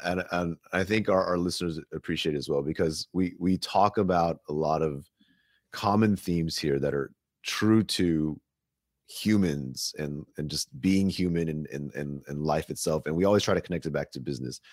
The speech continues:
But yeah, I mean, the gig economy and the gig worker is a huge, huge part of real life now. Like, this is the type of living people are making. This is the type of thing. And it, and it's still,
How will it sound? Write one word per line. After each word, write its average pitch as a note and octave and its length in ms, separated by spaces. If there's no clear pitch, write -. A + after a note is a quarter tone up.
But A2 240
yeah, A#2 340
I F2 80
mean, F#2+ 300
the F#2 100
gig G#2 260
economy F#2 520
and E2 180
the E2 60
gig E2 240
worker D#2 640
is F2+ 340
a - 20
huge, C3 520
huge C3 200
part B2 260
of E2+ 200
real G2+ 480
life A#2 360
now. A1+ 220
Like, B1 160
this E2+ 180
is F#2 140
the F#2 80
type F#2 380
of F#2 260
living F#2 340
people F#2+ 260
are F#2 80
making. F2 400
This F2 140
is E2+ 60
the D#2+ 60
type D#2 280
of D#2+ 80
thing. F2 220
And G2 80
it, G2+ 160
and G#2 120
it's G#2+ 120
still, D#3 500